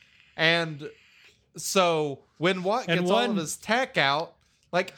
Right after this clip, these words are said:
Speaker 1: everybody has shit on them. It's,
Speaker 2: And
Speaker 1: oh.
Speaker 2: one never stops taunting.
Speaker 1: Yeah.
Speaker 2: If he does, he's taunts immediately again.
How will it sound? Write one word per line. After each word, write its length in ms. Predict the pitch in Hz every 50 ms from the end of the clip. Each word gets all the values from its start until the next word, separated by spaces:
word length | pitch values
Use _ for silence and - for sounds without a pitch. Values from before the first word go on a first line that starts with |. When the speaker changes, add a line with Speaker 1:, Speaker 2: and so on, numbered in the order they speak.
| -
Speaker 1:
everybody 520 | - 240 254 254 262 202 226 220 220 214 202
has 220 | 220 208 214 202
shit 240 | - - 233 226 220
on 240 | 220 247 277 262 226
them. 280 | 180 143 120 110 113 110
It's, 420 | 107 143 - 139 - - - - - - -
Speaker 2:
And 260 | 170 170 190 196 190
Speaker 1:
oh. 20 |
Speaker 2:
one 300 | 175 190 214 226 214 196
never 260 | 180 175 202 214 247 220
stops 380 | - - 247 240 247 240 -
taunting. 580 | - - 160 151 143 123 - 151 160 185 190 - _ _ _ _ _ _ _ _ _
Speaker 1:
Yeah. 260 | 120 123 139 170 233 240
Speaker 2:
If 120 | 160 151 -
he 120 | 190 185 170
does, 560 | 139 127 170 175 - 180 175 190 190 - -
he's 260 | - - 165 151 -
taunts 320 | - 165 190 202 196 - 185
immediately 540 | 170 170 190 208 226 220 196 196 190 175 165
again. 420 | 143 127 131 123 123 139 160 -